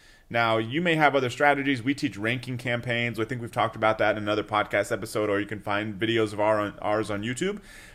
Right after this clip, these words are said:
Um, but advertising is still gonna be something you're gonna wanna do, at least at a basic level, no matter what you're doing on Amazon. And it's not something you necessarily have to spend hours and hours a day doing, 'cause then there's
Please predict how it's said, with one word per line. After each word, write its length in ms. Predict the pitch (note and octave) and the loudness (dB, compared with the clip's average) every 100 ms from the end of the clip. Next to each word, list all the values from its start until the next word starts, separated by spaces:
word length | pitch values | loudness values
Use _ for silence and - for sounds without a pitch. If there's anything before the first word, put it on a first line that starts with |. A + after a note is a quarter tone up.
| - | 0
Um, 480 | G#2+ G#2 G#2 - A2 | 4 4 0 -6 6
but 280 | G3 C#3+ - | 8 8 4
advertising 600 | C#3+ D#3 D3 C#3+ B2+ B2 | 2 2 4 2 2 -2
is 120 | A#2 | -4
still 300 | - D#3+ C#3+ | -4 2 2
gonna 160 | C3 A#2 | 2 -4
be 80 | |
something 320 | A2 B2+ A#2+ A#2 | -4 -4 -4 -4
you're 100 | G#2 | -2
gonna 220 | A2+ A#2 | -2 -2
wanna 200 | A#2 G#2 | -2 0
do, 200 | G#2+ A2+ | 2 2
at 60 | |
least 240 | A2+ D3 C#3+ | 4 2 2
at 80 | G2+ | -2
a 40 | |
basic 400 | D#2+ A2 - C3+ | 0 -2 0 -2
level, 380 | C#3 C#3 F3 F3 | 0 0 -4 -6
no 120 | A2 | -2
matter 380 | A2+ A2 G#2 G2 F#2 F#2+ | 0 2 2 -2 -6 -4
what 200 | A2 B2 | -2 -2
you're 80 | C#3+ | 0
doing 180 | D3 D3 | 0 0
on 100 | D3 | -2
Amazon. 460 | D#3 D#3+ F3 F#3+ - - - - - | -2 -2 -2 -4 -10 -20 -20 -20 -8
And 280 | B2+ C3 C#3+ | 0 2 2
it's 120 | D3 | 0
not 140 | G#3+ G#3+ | 0 0
something 180 | G#3+ | -2
you 80 | E3+ | 0
necessarily 320 | D3+ D3+ C#3+ | 2 2 2
have 100 | C3 | 2
to 80 | B2+ | 0
spend 240 | - C3 A2 | -4 0 2
hours 300 | A#2+ B2+ A#2 | 4 2 0
and 80 | |
hours 280 | A2+ A2+ A2+ | 0 2 0
a 80 | G#2+ | -2
day 280 | F#2+ G#2 A2 | -2 0 0
doing, 340 | G#2 G#2+ C#3 | 0 -2 -4
'cause 140 | C3 A#2+ | -6 -6
then 140 | A#2 | 0
there's 200 | C#3 | 0